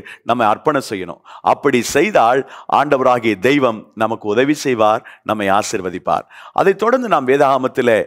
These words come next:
இன்னும் நிறைய விஷயங்களை பார்க்கிறோம். இந்த கிருபை என்றென்றைக்கும் ஸ்திரப்பட்டிருக்கும்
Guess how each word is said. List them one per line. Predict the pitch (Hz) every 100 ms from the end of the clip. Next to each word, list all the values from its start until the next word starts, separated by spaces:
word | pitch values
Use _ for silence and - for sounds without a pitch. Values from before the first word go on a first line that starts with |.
| -
இன்னும் | 131 220 208
நிறைய | 127 165
விஷயங்களை | 151 123 131 123 -
பார்க்கிறோம். | 98 101 90 80 -
இந்த | 156 139
கிருபை | - 208 208 143 131 226 - -
என்றென்றைக்கும் | 131 185 233 247 233 233 226 185
ஸ்திரப்பட்டிருக்கும் | - 208 233 233 170 185 165 151 101